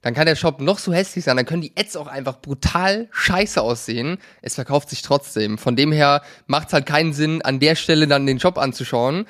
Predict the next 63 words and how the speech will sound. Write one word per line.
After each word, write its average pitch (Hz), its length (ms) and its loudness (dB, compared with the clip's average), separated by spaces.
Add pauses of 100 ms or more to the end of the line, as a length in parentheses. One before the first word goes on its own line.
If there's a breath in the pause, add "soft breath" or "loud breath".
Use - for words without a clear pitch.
(240 loud breath)
weil 127 140 2
wenn 127 80 0
man 131 100 4
da 139 140 4
dann 151 120 4
optimiert, 156 580 2
dann 127 200 2
veränderst 143 420 -2
du 143 60 2
ja 131 60 4
nicht 139 340 -2
den 143 220 4
größten 147 420 4
Hebel, 147 300 2
den 127 100 0
du 123 80 2
eigentlich 120 240 2
hast 165 160 -2
für 135 140 -4
dein 113 160 -2
Business, 131 380 -4
nämlich 123 200 -2
den 123 160 -4
Product 120 300 0
Market 127 280 0
Fit. 143 300 0 (300 loud breath)
Von 117 160 -4
dem 123 100 -2
her 123 80 2
finde 127 160 -6
ich 117 80 -8
das 117 160 -6
sehr 117 100 -2
spannend. 107 340 -4
Und 202 300 2
netter 147 260 2
Nebeneffekt, 165 600 2
auch 139 160 0
wenn 147 80 2
man 143 120 0
den 139 100 0
Anfang 147 340 0
irgendwie 139 240 -4
selbst, 147 400 0
äh, 139 240 2
selbst 135 320 0
macht, 139 300 -2 (200 loud breath)
ist, - 140 -6
dass 131 140 2
man 120 100 -4
sich 120 100 -6
natürlich 123 380 -4
auch - 240 -2
in 127 140 -8
der 117 160 -2
Art 127 340 0
mit 120 140 -10
Shopify 120 400 0
auskennt 127 640 0
und 120 140 -6
irgendwie 120 320 -4
kleinste 131 560 -4
Änderungen 131 520 -2